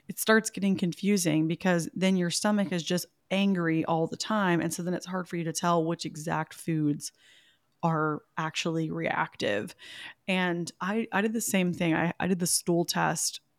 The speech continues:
like, three years ago and had a gluten reactivity there, but I never, and then I went and got celiac tested and they were like, "Oh, you don't have celiac." And I felt like I was in a place where I just worked on my gut health so much that I was like, "Oh, I think I can,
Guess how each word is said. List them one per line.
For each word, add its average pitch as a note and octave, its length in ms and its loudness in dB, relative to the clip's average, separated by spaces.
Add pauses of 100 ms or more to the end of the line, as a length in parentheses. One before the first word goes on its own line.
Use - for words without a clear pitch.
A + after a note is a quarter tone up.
like, F#3 180 -2
three F3+ 300 0
years E3+ 320 2
ago G#3 460 2 (360)
and F#3 120 4
had E3+ 140 4
a E3+ 60 2
gluten E3 320 2
reactivity D#3+ 920 -2
there, E3+ 560 2 (400)
but G3 140 2
I F#3+ 100 4
never, F#3 420 2
and F#3+ 160 2
then F#3 80 4
I F3+ 80 4
went F3+ 200 2
and - 0 -
got - 100 0
celiac A3+ 500 4
tested E3+ 440 -2
and E3+ 140 0
they E3+ 80 4
were E3 60 4
like, E3 160 -2
"Oh, F3 60 -4
you E3+ 160 0
don't E3 300 2
have E3 140 0
celiac." E3 580 2 (560)
And F#3 580 4
I G3+ 80 2
felt - 240 6
like A3+ 140 4
I F3+ 100 8
was F3 160 4
in F3+ 60 4
a E3+ 60 4
place E3+ 360 0
where E3 420 2
I E3+ 140 0
just E3 240 -2
worked E3 240 0
on E3+ 100 2
my D#3+ 120 2
gut F3 280 2
health F3 280 2
so F3 160 4
much E3+ 260 2
that F#3 80 2
I F3+ 60 6
was F3+ 80 4
like, F#3 160 2
"Oh, B3 120 8
I A#3 140 6
think F#3+ 240 0
I F3+ 120 4
can, E3 460 2